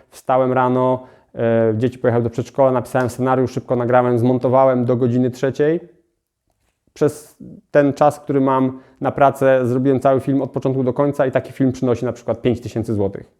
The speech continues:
Też tak się zdarza i to jest super, bo mamy za jeden dzień pracy pięć tysięcy złotych i jest to bardzo satysfakcjonujące, że naszą pracę ktoś docenia. YouTube nam bardzo ładnie płaci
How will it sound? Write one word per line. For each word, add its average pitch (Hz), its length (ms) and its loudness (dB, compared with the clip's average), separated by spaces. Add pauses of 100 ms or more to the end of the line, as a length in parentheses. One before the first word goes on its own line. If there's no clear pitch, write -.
Też 156 180 0
tak 139 180 -2
się 135 100 -2
zdarza 123 400 4
i 175 60 -4
to 240 100 -4
jest - 160 -4
super, 110 380 0 (520)
bo 131 440 2
mamy 131 360 0
za 113 140 2
jeden 113 200 0
dzień 107 140 -2
pracy 104 340 -2
pięć 104 200 -6
tysięcy 101 340 -6
złotych 92 460 -4
i 98 80 -6
jest 95 240 -4
to 95 80 -4
bardzo 104 360 0 (260)
satysfakcjonujące, 113 1080 0
że 104 100 -2
naszą 101 260 -2
pracę 104 320 -2
ktoś 95 160 -4
docenia. 107 480 -2 (480)
YouTube 123 280 0
nam 104 200 2
bardzo 107 260 2
ładnie 104 340 0 (160)
płaci 101 460 -4